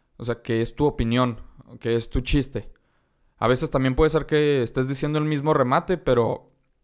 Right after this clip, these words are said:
como llegaste ahí, puede ser completamente distinto a otra persona. Es, guacha, yo tengo algo que se llama la regla de no te cojas a tu tío.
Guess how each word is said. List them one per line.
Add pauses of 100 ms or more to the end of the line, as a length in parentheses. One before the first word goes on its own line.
(120)
como
llegaste
ahí,
puede
ser
completamente
distinto
a
otra
persona. (1080)
Es, (640)
guacha, (120)
yo
tengo
algo
que
se
llama
la
regla
de
no
te
cojas
a
tu
tío.